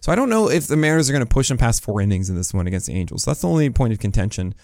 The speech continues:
Otherwise, obviously, I would like Brian Wu against the Angels. Nick Pivetta against the Yankees. The Yankees have just been so bad, and, uh, the rest of this tier is terrible. So here's Nick Pivetta, I guess. He can go six innings and some strikeouts, I guess.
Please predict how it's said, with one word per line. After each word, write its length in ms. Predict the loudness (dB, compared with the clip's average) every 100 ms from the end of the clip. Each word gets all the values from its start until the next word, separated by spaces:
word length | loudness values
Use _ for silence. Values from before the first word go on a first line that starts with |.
| _ _ -4
Otherwise, 380 | 0 2 2 2
obviously, 340 | 0 0 0
I 60 | 0
would 180 | 0 0
like 260 | -2 -4
Brian 300 | -4 -4 -2
Wu 140 | -4 -4
against 260 | -6 -8
the 80 | -6
Angels. 380 | -4 -4 -6 -12 -16 -20 -10
Nick 160 | -6 -2
Pivetta 280 | 0 2 2
against 240 | 2 0
the 80 | 2
Yankees. 260 | 0 0 0
The 60 |
Yankees 180 | -2 -2
have 160 | -4 -4
just 180 | -6
been 100 | -6
so 180 | -4 -4
bad, 320 | -2 -2 -4 -8 _ _ _ -2
and, 460 | 0 2 0 -2 -2
uh, 320 | -2 0 -2
the 100 | -2
rest 200 | 0 0
of 20 |
this 140 | 0 -2
tier 160 | -2
is 60 | -4
terrible. 400 | -4 -4 -4 -8
So 200 | -6 -4
here's 180 | -2 -2
Nick 160 | -4
Pivetta, 240 | -4 -4 -4
I 140 | -4
guess. 220 | -6 -6
He 60 | -4
can 120 | -6
go 80 | -4
six 240 | -6 -8
innings 280 | -8 -6 -6
and 240 | -8 -8 -10
some 120 | -10
strikeouts, 420 | -8 -8 -6 -6
I 60 | -6
guess. 200 | -6